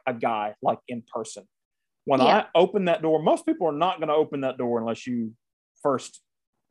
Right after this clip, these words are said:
Speaker 1: crack it open yourself. It's like, that's awkward.
Speaker 2: Right.
Speaker 1: That's really,
Speaker 2: Yeah.
Speaker 1: like, even if you say, "Hey, I was a former alcoholic or a drug addict," like, that's even easier to talk about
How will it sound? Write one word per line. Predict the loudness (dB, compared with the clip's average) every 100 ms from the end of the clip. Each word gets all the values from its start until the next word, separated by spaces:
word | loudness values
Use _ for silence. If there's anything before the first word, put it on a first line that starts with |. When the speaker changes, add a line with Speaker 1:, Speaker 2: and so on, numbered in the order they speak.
| _ _ _
Speaker 1:
crack | 0 0 0
it |
open | -2 -2 -10
yourself. | -10 -8 -10 -10
It's | -8 0
like, | 0 2
that's | 0 0
awkward. | -2 -2 -4 -8
Speaker 2:
Right. | -6
Speaker 1:
That's | -10 -8
really, | 0 2 6 4
Speaker 2:
Yeah. | 4 2 0 4
Speaker 1:
like, | 4 4
even | -2 0 -2
if | -2
you | -6
say, | -2 2 4
"Hey, | 4 4
I | 4
was | 2
a | -4
former | -6 -4
alcoholic | -4 -6 4 6 8 8 6 2
or | -4
a |
drug | 0 2
addict," | 2 2 0 -4 _ 0
like, | 0 0
that's | -8 -8 -10 -8
even | -6 -4 -2
easier | -2 -2 -4
to |
talk | 4 4 4
about | 2 2